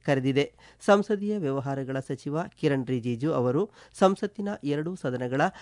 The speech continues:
ರಾಜಕೀಯ ಪಕ್ಷಗಳ ನಾಯಕರನ್ನು ಭೇಟಿ ಮಾಡಲಿದ್ದಾರೆ. ಸಭೆಯ ಸಂದರ್ಭದಲ್ಲಿ ಲೋಕಸಭೆ ಮತ್ತು ರಾಜ್ಯಸಭೆಯ ಸುಗಮ ಕಾರ್ಯನಿರ್ವಹಣೆಯನ್ನು ಖಚಿತಪಡಿಸಿಕೊಳ್ಳಲು ಸರ್ಕಾರವು ಎಲ್ಲ ರಾಜಕೀಯ ಪಕ್ಷಗಳಿಂದ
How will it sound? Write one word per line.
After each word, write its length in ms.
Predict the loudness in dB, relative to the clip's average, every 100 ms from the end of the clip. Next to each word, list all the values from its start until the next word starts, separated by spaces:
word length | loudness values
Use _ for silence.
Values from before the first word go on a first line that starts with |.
| -4 8
ರಾಜಕೀಯ 460 | 8 8 2 -4
ಪಕ್ಷಗಳ 460 | -4 -6 -6 -2 -2 -2
ನಾಯಕರನ್ನು 600 | 0 0 0 -2 -2 -2
ಭೇಟಿ 300 | -2 -4 -2
ಮಾಡಲಿದ್ದಾರೆ. 720 | 0 2 2 2 4 4 4 -2 _ _ _ -20 2
ಸಭೆಯ 340 | 6 8 6 0
ಸಂದರ್ಭದಲ್ಲಿ 720 | -4 -4 -2 -2 -2 0 0
ಲೋಕಸಭೆ 560 | 0 -2 -2 -6 -2 -2
ಮತ್ತು 320 | -2 -4 -4
ರಾಜ್ಯಸಭೆಯ 560 | 2 2 0 -4 -2 0 -2 -6 -8
ಸುಗಮ 420 | 4 4 4 0
ಕಾರ್ಯನಿರ್ವಹಣೆಯನ್ನು 1120 | -2 2 2 2 0 0 -2 0 0 0 -2
ಖಚಿತಪಡಿಸಿಕೊಳ್ಳಲು 960 | -2 -4 -4 -6 -4 -4 -4 0 2 2 0 -8 -2
ಸರ್ಕಾರವು 600 | 4 4 4 -2 -2 -2 0
ಎಲ್ಲ 440 | 0 2 0 0
ರಾಜಕೀಯ 500 | 2 0 0 -4 -4
ಪಕ್ಷಗಳಿಂದ 540 | -4 -6 -2 2 2